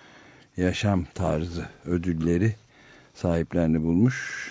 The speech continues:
Alternatif Nobel olarak da diye nitelendiriliyor. Türkiye'de de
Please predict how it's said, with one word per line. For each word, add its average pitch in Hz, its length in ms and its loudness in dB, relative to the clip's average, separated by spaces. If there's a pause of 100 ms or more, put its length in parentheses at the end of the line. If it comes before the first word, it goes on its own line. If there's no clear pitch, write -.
(140)
Alternatif 107 640 2
Nobel 98 340 6
olarak 85 500 0
da 73 300 -4
diye 82 240 0
nitelendiriliyor. 82 920 2 (1700)
Türkiye'de 76 640 -2
de 104 200 4